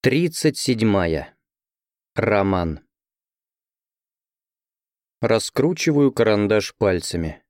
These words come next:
гипнотизирую часы на стене. Роман. Что? Непонимающе смотрю на препода. Седовласого старикана в модном костюме.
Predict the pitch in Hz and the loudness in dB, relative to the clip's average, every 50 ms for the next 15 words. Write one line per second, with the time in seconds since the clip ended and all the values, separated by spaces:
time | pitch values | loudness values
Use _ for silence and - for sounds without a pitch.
0 | _ _ - 101 104 104 - 98 101 98 - - 104 95 92 110 117 113 113 107 | _ _ -4 -2 -2 -2 -2 -2 -2 -2 -2 -2 -4 -2 0 0 2 2 0 0
1 | 95 - 104 - - 101 92 85 - - - 85 85 82 78 - _ _ _ _ | -2 -4 -6 -4 -2 -2 -2 -2 -4 -6 -8 -6 -6 -6 -8 -12 _ _ _ _
2 | _ _ _ _ _ _ _ _ _ _ _ _ _ _ _ _ _ _ _ _ | _ _ _ _ _ _ _ _ _ _ _ _ _ _ _ _ _ _ _ _
3 | _ - 104 101 107 107 113 127 131 123 107 87 80 - _ _ _ _ _ _ | _ -4 -2 -2 0 0 0 0 0 0 0 -2 -6 -10 _ _ _ _ _ _
4 | _ _ _ _ _ _ _ _ _ _ _ _ _ _ _ _ _ - - - | _ _ _ _ _ _ _ _ _ _ _ _ _ _ _ _ _ -20 -8 -2
5 | - 104 92 - - _ _ _ _ _ _ _ _ _ - 113 110 - 113 110 | 0 0 0 -2 -6 _ _ _ _ _ _ _ _ _ -2 -2 0 0 0 2
6 | 113 113 117 117 117 - 110 - - 110 107 95 - 110 104 104 104 - - 101 | 2 2 2 2 0 -2 -4 -4 -2 -2 -2 0 0 0 0 0 -2 -2 0 -2
7 | 90 - 82 80 78 78 - _ _ _ _ _ _ _ _ _ _ _ _ - | 0 0 -2 -4 -4 -6 -8 _ _ _ _ _ _ _ _ _ _ _ _ -10
8 | - - 117 110 123 123 135 180 196 175 - - 131 127 - - - 104 107 98 | -6 -4 0 2 2 2 4 4 2 2 2 0 0 0 0 0 -2 -2 -2 -2
9 | - 151 151 147 147 135 110 98 104 107 107 101 107 104 98 - 107 98 - - | 0 0 2 2 2 0 0 0 0 0 0 0 0 -2 0 -2 -4 -4 -4 -6
10 | 101 90 85 82 78 - | -6 -4 -4 -6 -8 -12